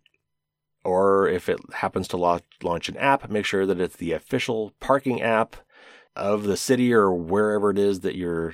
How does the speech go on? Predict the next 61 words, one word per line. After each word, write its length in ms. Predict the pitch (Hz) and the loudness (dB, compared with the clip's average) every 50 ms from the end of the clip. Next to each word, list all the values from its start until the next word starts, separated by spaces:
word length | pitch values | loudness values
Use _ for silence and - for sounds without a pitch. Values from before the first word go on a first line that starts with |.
| - | -10
you 120 | - 92 85 | -12 -12 -10
know, 240 | 78 76 73 73 - | -10 -10 -12 -12 -12
trying 220 | - - 95 95 95 | -10 -6 -4 -4 -4
to 80 | 82 | -4
park. 360 | - - 110 110 - - - - - _ _ _ _ _ _ _ _ _ _ - | 0 2 4 4 4 2 -2 -10 -20 _ _ _ _ _ _ _ _ _ _ 0
All 160 | 107 127 147 | 2 2 4
these 180 | 151 147 135 | 4 2 2
things 220 | - 135 127 117 107 | 2 2 2 2 4
are 280 | 90 98 98 95 90 | 4 6 6 6 4
links, 360 | 85 78 78 73 69 - - - | 2 0 -2 -6 -6 -8 -8 -6
and 100 | 80 85 | -4 -4
like 180 | 82 80 - | -4 -2 -2
any 220 | 104 107 110 110 107 | 0 0 2 2 2
other 180 | 101 101 95 | 2 2 0
link, 320 | 85 73 80 82 85 - - | 0 -2 -4 -4 -6 -6 -6
you 140 | 87 85 | -4 -2
have 140 | 87 87 - | -2 -4 -4
to 80 | - 82 | -6 -10
be 100 | 78 78 | -10 -8
really 220 | 76 78 85 101 | -6 -4 -2 -2
careful 320 | - - 104 95 92 - 95 | -2 -2 -2 -2 -2 -2 -2
when 100 | 95 98 | -2 -2
you 80 | 98 | -2
click 240 | - - 180 175 - | -2 -2 -2 -2 -2
on 160 | 78 76 76 | -2 -4 -4
it 120 | 82 80 - | -6 -6 -4
that 120 | 87 80 | -4 -6
it 100 | 82 80 | -4 -2
actually 440 | 90 92 95 - - 95 92 90 80 - _ - | -2 -2 -2 -2 -2 -4 -4 -4 -6 -10 _ -6
takes 260 | - 110 110 - - | -4 -4 -4 -2 -4
you 140 | 107 104 101 | -4 -4 -4
to 160 | - - 101 | -4 -6 -8
the 80 | 90 - | -8 -6
place 360 | - - 95 95 92 87 - | -4 -2 0 0 -2 -4 -6
that 180 | - 87 82 80 - _ _ _ - - - - - - - - - _ | -8 -8 -8 -8 -12 _ _ _ -20 -20 -20 -20 -20 -20 -20 -20 -16 _
you 120 | - 92 | -6 -6
think 260 | 92 - - 104 95 - | -2 0 0 0 0 -2
it's 140 | - - | -6 -8
taking 320 | - - 87 73 - - - | -8 -8 -8 -8 -8 -10 -14
you. 120 | 73 - - _ _ _ _ _ _ _ _ _ _ _ _ _ _ _ _ _ _ - | -14 -14 -16 _ _ _ _ _ _ _ _ _ _ _ _ _ _ _ _ _ _ -4
All 80 | 110 107 | -2 0
right, 160 | 92 76 62 | 0 0 0
next 260 | 92 107 107 - - | 0 0 0 0 0
up, 140 | 92 80 - | -2 -2 -2
and 260 | 87 85 85 87 - - _ _ _ _ _ - - - - | -4 -4 -6 -6 -10 -14 _ _ _ _ _ -20 -20 -20 -12
if 240 | - - - - - | -6 -6 -4 0 4
you 120 | 127 139 | 6 6
haven't 160 | 143 131 120 | 6 6 4
seen 180 | - - 123 117 | 2 2 2 2
this 160 | 110 101 - | 2 2 4
yet 100 | 113 104 | 4 4
on 120 | 98 95 | 4 2
the 60 | 92 90 | 2 0
news, 440 | 95 92 90 87 87 82 82 - | 0 0 0 0 -2 -4 -6 -8
you 160 | - 98 95 90 | -6 -4 -2 -2
are 80 | 87 | -2
not 400 | 82 82 85 90 95 90 - - | -2 -4 -2 0 0 0 0 -2
gonna 160 | 73 87 85 | -4 -4 -4
believe 280 | 78 78 80 80 78 - | -6 -6 -6 -8 -8 -8
this 140 | - 143 - | -8 -8 -8
story. 360 | - - - - 92 87 - | -8 -8 -8 -8 -8 -10 -12